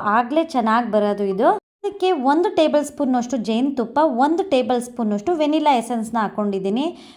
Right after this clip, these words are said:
ವೆನಿಲಾ ಎಸೆನ್ಸ್ ಕಂಪಲ್ಸರಿ ಏನಿಲ್ಲ, ನಿಮಗೆ ಇಷ್ಟ ಇದ್ರೆ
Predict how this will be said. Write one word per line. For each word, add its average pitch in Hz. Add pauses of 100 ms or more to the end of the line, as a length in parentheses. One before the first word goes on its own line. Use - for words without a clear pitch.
(220)
ವೆನಿಲಾ 349
ಎಸೆನ್ಸ್ 294 (160)
ಕಂಪಲ್ಸರಿ 247
ಏನಿಲ್ಲ, 220 (160)
ನಿಮಗೆ 233
ಇಷ್ಟ - (180)
ಇದ್ರೆ 214